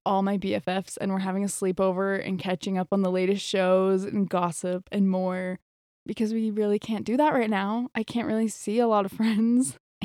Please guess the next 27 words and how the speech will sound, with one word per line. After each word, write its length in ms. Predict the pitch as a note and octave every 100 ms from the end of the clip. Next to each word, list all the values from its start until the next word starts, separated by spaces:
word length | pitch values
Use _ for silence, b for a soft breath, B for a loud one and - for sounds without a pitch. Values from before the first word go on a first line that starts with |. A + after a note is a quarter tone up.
| -
and 160 | G#3+
family, 680 | - F#3 G3 G3 A3 A#3 A#3 _ _ -
and 80 | G3+
I 60 |
can't 240 | G#3 A3 G3+
really 180 | G3+
have 240 | G3+ G#3 A3+
a 100 | G3
giant 380 | F3+ G#3 F#3 -
sleepover 480 | - A3 G#3+ G3+
party 340 | F#3+ F#3+ F#3 G#3
with 140 | G3+
all 160 | G#3 G3+
of 80 | G3
you. 260 | G3 A3 - _ _ _ -
So 100 | C#4
let's 220 | C#4 -
just 160 | D4
pretend 340 | - C4 G#3+ E3
for 80 | C#3
a 40 |
minute, 220 | C#3+ C3+
okay? 200 | F3 G#3+ B3 _ _ _ _ _ _ _ _ _ _ _ _ -
I 60 |
have 200 | A#3+ C#4+
a 80 | D#4+
fascination 1000 | D#4+ D#4 D4 A3 G3 - G#3 G#3+ G#3